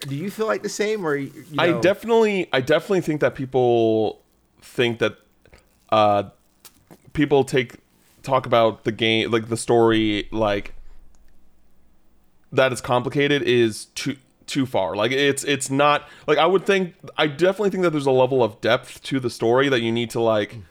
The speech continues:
Speaker 2: but, like, just, you have to just play the games. Like, and, and
Speaker 1: Right.
Speaker 2: granted, like, I was, you know, I was playing a lo-, uh, Fortnite with Alana Pierce, uh, the other night,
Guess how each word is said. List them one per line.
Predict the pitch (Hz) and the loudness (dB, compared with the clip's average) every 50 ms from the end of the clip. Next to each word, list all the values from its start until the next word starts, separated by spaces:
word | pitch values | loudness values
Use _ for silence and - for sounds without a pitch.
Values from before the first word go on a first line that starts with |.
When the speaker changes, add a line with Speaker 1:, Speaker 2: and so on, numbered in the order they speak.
| _ _ _ _ _ _ _ _ - | _ _ _ _ _ _ _ _ -2
Speaker 2:
but, | - 190 | 2 2
like, | 214 202 202 - - 175 | 2 2 0 -2 -14 -8
just, | 143 208 240 - - - | -4 -4 -4 -4 -6 -8
you | - 202 | -2 -2
have | 254 - | 0 0
to | 233 202 202 - - | 0 -2 -2 -4 -12
just | - 226 - - | -10 -10 -10 -6
play | - 220 202 | -2 0 0
the | 185 135 | 0 0
games. | 127 143 208 196 120 104 101 101 | 0 0 0 0 0 -4 -6 -2
Like, | 135 135 123 - - - - - - - | 0 0 0 0 -8 -20 -20 -20 -4 0
and, | 175 190 | 0 0
and | 190 - 202 185 | 2 2 0 4
Speaker 1:
Right. | - 165 170 165 | 6 6 6 6
Speaker 2:
granted, | 151 139 123 - | 4 2 0 2
like, | 147 143 135 135 - | 2 0 0 2 2
I | 147 | 2
was, | 175 180 - - | 2 2 0 -2
you | 175 | 0
know, | 151 135 | 0 2
I | 135 147 | 2 2
was | 175 - | 0 -2
playing | - 220 196 | -4 -6 -4
a | 170 | -2
lo-, | 156 151 147 - | 0 -2 0 2
uh, | 147 143 139 131 127 123 117 - - - _ _ - | 2 4 4 4 4 4 2 0 -2 -8 _ _ -2
Fortnite | 147 147 147 139 131 127 123 | 0 0 2 2 2 0 0
with | 117 | 0
Alana | 113 117 117 113 113 110 | 0 0 0 0 -2 -4
Pierce, | - - 123 127 120 - - - | -6 -4 -4 -4 -2 -4 -6 -6
uh, | - 107 104 | -4 -4 -4
the | 107 107 | -4 -6
other | 101 104 104 | -6 -6 -8
night, | 107 101 98 101 - | -8 -8 -8 -8 -10